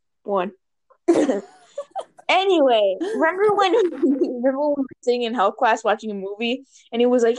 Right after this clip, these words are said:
eating his chapstick and picking his boogers? <laughs> He ripped one a couple times. <laughs>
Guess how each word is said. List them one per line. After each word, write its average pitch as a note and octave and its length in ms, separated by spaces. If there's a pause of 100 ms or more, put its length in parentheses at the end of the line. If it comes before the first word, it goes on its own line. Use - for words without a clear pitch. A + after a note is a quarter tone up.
(100)
eating B3 260
his A3 240
chapstick A3 460
and A3+ 140
picking A3+ 260
his G3+ 140
boogers? G3+ 640
<laughs> C#4+ 100 (2000)
He E4 140
ripped D#4+ 380
one C#4 220
a C4 60
couple B3+ 280
times. F4+ 520
<laughs> C5 60